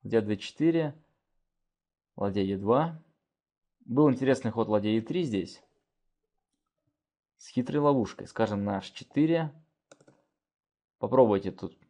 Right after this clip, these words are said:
подумать немножко и найти, как же нужно сыграть чёрным. Ну, так это у нас не обучающее видео, а обзор, то я вам не могу давать слишком долго времени, слишком много его. И поэтому показываю нужный ответ.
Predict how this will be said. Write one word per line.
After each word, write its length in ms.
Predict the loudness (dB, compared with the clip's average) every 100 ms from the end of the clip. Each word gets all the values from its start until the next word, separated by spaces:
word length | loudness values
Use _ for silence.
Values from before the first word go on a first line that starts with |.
| _ _
подумать 440 | -8 -2 0 0
немножко 420 | -2 -2 -2 -2 -2
и 80 |
найти, 440 | 0 -2 -2 -4 -4 -12 _
как 220 | -2 -2
же 100 | -2
нужно 220 | -6 -6
сыграть 300 | -8 -4 -4
чёрным. 500 | -2 -4 -4 -10 -18 -20 _ _ _ _ _ _ _ _ _
Ну, 80 | 0
так 200 | 2 2
это 180 | 2 2
у 20 |
нас 380 | 2 -2 -14 -10
не 160 | -2
обучающее 580 | 0 0 4 4 4 -4
видео, 380 | -4 -2 -2 -4
а 320 | -2 -4 -4 -12 _ _ _ _
обзор, 500 | -10 -4 2 2 2 -10 _ _ _
то 80 | -2
я 160 | 2
вам 160 | 2 2
не 80 | 0
могу 220 | -2 0
давать 240 | 0 -2
слишком 340 | -4 -10 -8 -4
долго 260 | -2 -2
времени, 540 | -2 -2 -4 -6 -6 -10 -20 -20 -20 -20 _ _ _
слишком 340 | -12 -12 -6 -4
много 320 | 0 0 0
его. 320 | -4 -4 -6 -12 _ _
И 80 | -4
поэтому 300 | -2 0 0
показываю 440 | 2 2 2 -2
нужный 300 | -2 -2 -4
ответ. 320 | -4 -6 -10